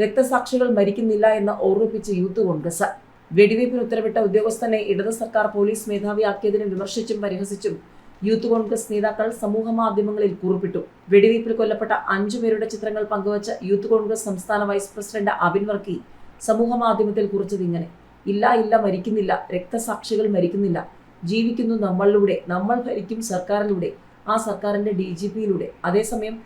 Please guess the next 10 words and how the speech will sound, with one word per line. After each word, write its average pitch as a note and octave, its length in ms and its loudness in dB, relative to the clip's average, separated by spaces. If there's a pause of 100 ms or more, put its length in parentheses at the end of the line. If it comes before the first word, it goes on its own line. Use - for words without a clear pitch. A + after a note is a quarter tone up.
(280)
റവാഡയുടെ A#3 600 4
നിയമനം A3 360 0
സാധാരണ G#3+ 520 -2
നടപടിക്രമം G#3 720 -2
മാത്രമാണെന്നും G3 680 -2 (560)
കൂത്തുപറമ്പുമായി A3+ 640 2
അതിനെ G3+ 220 0
ബന്ധപ്പെടുത്തി G3+ 520 -2
വിവാദം G3+ 400 0
വേണ്ടെന്നുമാണ് G3 580 -2